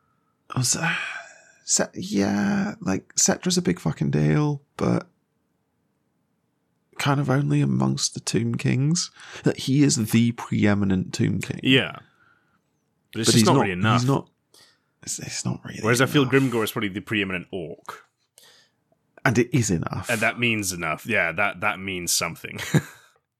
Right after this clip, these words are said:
Speaker 2: 'Cause if all the orcs go to war with all the Tomb Kings, I think there's only one winner there.
Speaker 1: The rest of the world?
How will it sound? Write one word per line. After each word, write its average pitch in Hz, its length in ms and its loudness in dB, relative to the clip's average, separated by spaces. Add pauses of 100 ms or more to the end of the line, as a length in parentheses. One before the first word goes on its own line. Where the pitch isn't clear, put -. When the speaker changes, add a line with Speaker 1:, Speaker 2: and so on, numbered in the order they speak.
(1080)
Speaker 2:
'Cause 87 360 -6
if 101 200 -4
all 127 160 4
the 120 100 4
orcs 110 300 0
go 101 140 -2
to 98 120 -8
war 95 140 0
with 92 120 -2
all 95 140 -2
the 90 60 -8
Tomb 92 300 -4
Kings, 78 320 -10
I 80 80 -10
think - 160 -12
there's 85 140 -12
only 80 140 -8
one 80 220 -10
winner 80 220 -8
there. - 300 -12 (1400)
Speaker 1:
The 101 120 -2
rest 101 320 -2
of 95 120 -6
the 101 320 0 (640)
world? 160 420 0